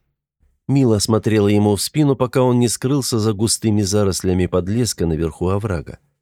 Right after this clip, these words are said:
Затем огорчённо вздохнула и побрела в другую сторону. Артём двигался, выдерживая направление по внутреннему компасу. Его посетила мысль наведаться к сторожевой башне. Раз уж он решил побыть один,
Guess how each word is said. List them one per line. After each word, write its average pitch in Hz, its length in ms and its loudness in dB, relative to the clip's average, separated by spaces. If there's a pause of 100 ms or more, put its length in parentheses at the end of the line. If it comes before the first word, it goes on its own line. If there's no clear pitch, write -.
(240)
Затем 143 360 0
огорчённо 120 720 2
вздохнула 104 640 0
и 104 100 0
побрела 87 540 -2
в 71 80 -8
другую 76 340 -8
сторону. 64 560 -12 (1040)
Артём 147 340 2
двигался, 127 640 2
выдерживая 104 640 2
направление 101 920 0
по 101 140 0
внутреннему 90 640 -4
компасу. - 580 -10 (680)
Его 135 280 0
посетила 160 540 0
мысль 147 380 0
наведаться 127 560 0
к - 60 -10
сторожевой 113 600 -2
башне. 95 560 -4 (240)
Раз 87 300 0
уж 92 180 -2 (100)
он 95 220 2
решил 92 420 -4
побыть 90 380 -2
один, 107 400 0